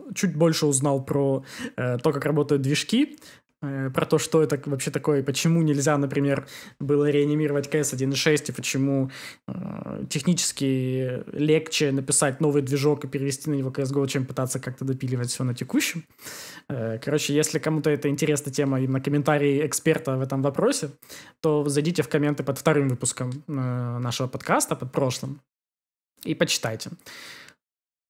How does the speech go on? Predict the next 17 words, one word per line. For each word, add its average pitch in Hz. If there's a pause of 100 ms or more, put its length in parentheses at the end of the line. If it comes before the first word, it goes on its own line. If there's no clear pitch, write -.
(140)
Ну 175
и 208
ждем 196
тоже 175
по-, 151
в 143
комментах 143
под 170
этим 214
выпуском 151
от 131
вас, 127
э, 127
каких-то -
годных 139
комментариев. 135 (120)
А, 123